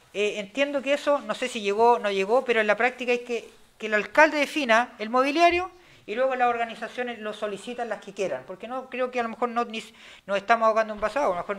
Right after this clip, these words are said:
ni a la gente no le interesa algunas cosas, pero en la práctica, pero hay, hay igualdad de condiciones,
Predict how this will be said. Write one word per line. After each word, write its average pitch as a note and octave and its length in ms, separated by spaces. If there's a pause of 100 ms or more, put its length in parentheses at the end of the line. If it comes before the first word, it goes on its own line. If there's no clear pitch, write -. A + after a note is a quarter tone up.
ni F#3+ 200 (100)
a F3+ 100
la E3+ 40
gente G3+ 280
no G3 80
le G3 120
interesa G3 440
algunas A#3 280
cosas, - 280 (300)
pero G#3 160
en G#3+ 60
la A3 100
práctica, B3 560 (360)
pero B3 220
hay, A#3+ 340
hay A3+ 380
igualdad F#3+ 420
de A3+ 80
condiciones, A3+ 760